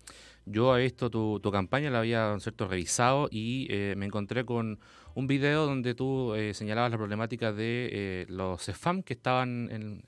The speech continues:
en, en los cerros, que estaban con infraestructura que no correspondía, quizás los recursos eran un poco limitados. No sé qué rol va a tener eso, si, obviamente me imagino que lo vas a, a retomar como medida para, para que se retome, ¿no es cierto?, esa política.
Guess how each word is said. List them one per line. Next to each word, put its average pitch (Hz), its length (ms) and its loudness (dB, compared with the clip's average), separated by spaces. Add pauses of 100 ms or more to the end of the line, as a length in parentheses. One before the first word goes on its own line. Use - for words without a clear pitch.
(100)
en, 92 260 -14
en 98 100 -6
los 110 140 -4
cerros, 143 280 -2
que 123 220 0 (320)
estaban 110 360 0
con 110 140 -4
infraestructura 104 560 -2
que 101 100 -4
no 101 100 0
correspondía, 117 600 0
quizás 113 200 -4
los 104 100 -4
recursos 110 300 -4
eran 110 100 -2
un 101 40 -6
poco 110 140 -4
limitados. 120 420 0 (340)
No 107 100 -2
sé 123 180 -2
qué 120 160 -2
rol 120 260 0
va 120 60 2
a 120 60 0
tener 117 240 0
eso, 123 260 -4
si, 110 140 -6
obviamente 101 420 -4
me 101 40 -2
imagino 104 280 -6
que 98 120 -4
lo 98 80 -2
vas 98 200 -2
a, 98 160 -2 (220)
a 101 80 0
retomar 107 440 2 (320)
como 101 440 0
medida 90 440 -2
para, 78 520 -2 (400)
para 85 200 -2
que 82 120 -8
se 78 300 -6
retome, 107 400 -2
¿no 92 60 -2
es - 60 -8
cierto?, - 180 -6
esa 87 300 -4
política. - 400 -8